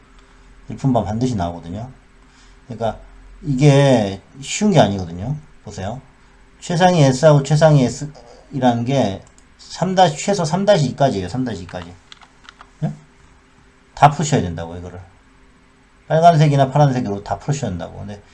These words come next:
잘하는 애들은, 실력반 나온 애들은 파란색으로 다 풉니다. 이거. 왕수학 실력까지는 그렇게 어렵지는 않아요. 근데 최상위 사고력과 응용항속이 굉장히 어렵기 때문에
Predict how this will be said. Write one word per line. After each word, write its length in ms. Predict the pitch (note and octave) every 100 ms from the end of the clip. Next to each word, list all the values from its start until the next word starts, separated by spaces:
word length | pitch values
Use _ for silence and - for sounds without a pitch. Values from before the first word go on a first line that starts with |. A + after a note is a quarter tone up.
| _ _ _ -
잘하는 400 | B2 D3+ E3+ E3
애들은, 400 | C#3+ C3+ C#3 C#3
실력반 400 | - F3 D#3 C3+
나온 200 | A#2+ A#2
애들은 220 | A2 A2
파란색으로 520 | D#3+ E3+ D3 B2 A2
다 160 | G#2 -
풉니다. 560 | A2+ G2+ D#2 F2 C#3 D3 _ _
이거. 320 | F#2 F2 G2+ D3 - _ _ _ _ _ _ _ _ _ _ _ _ _ _ -
왕수학 340 | D3 D3+ D3+
실력까지는 1160 | - F3+ E3+ D3+ - - D3 C#3+ C#3 C#3 C3+ A2+
그렇게 220 | A2 A2+
어렵지는 360 | G#2+ A2 C3+ B2
않아요. 540 | F2+ F#2 G2 F2 E2+ E2+ _ _ _ _ _ _ _ - _ _ _ _ _ _ -
근데 460 | B2+ C3 B2+ F#2+ F#2
최상위 340 | D#3+ F3 E3
사고력과 480 | D3+ C#3+ C#3 C3 B2
응용항속이 840 | A#2+ C3 B2+ A#2+ A#2 - _ B2 -
굉장히 320 | B2 B2+ B2+
어렵기 220 | G2+ -
때문에 580 | G#2 F#2 G2+ G2 F2